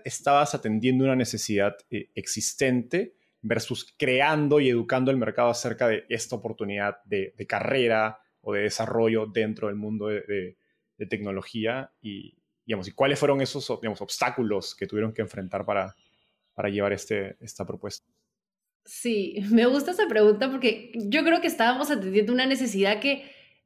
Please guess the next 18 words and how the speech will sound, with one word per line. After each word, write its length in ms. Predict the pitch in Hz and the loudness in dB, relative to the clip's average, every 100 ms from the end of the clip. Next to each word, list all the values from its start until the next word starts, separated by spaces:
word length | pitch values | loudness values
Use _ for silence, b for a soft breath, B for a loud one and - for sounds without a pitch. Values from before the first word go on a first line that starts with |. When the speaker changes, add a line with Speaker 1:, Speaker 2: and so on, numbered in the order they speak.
| _ | _
Speaker 2:
existía, 880 | 247 - - 226 - 311 302 269 285 427 - | 2 2 0 0 0 0 2 4 2 0 2
pero 340 | 226 214 202 220 | 4 4 4 0
no 220 | 247 269 | 4 4
había 380 | 277 294 285 277 269 - | 4 4 4 2 0 0
una 220 | 247 285 | 0 2
conciencia 680 | 226 202 202 269 247 262 240 | 4 4 4 2 4 0 2
completa 720 | 208 196 240 214 208 202 208 | 2 4 4 2 2 0 2
todavía 500 | 208 185 196 208 214 | 2 4 6 6 4
sobre 460 | 214 214 175 190 214 | 2 0 2 2 2
ella. 200 | 180 170 | 2 -4
Entonces, 280 | 190 226 | -4 -2
también 280 | 214 190 214 | -2 0 2
hicimos 320 | 240 226 226 | 2 -2 -2
un 80 | 233 | -2
montón 260 | 226 220 226 | -2 -2 -2
de 80 | 233 | 0
trabajo 420 | 170 175 - 208 | 2 2 0 -2
para 280 | 196 170 | 0 0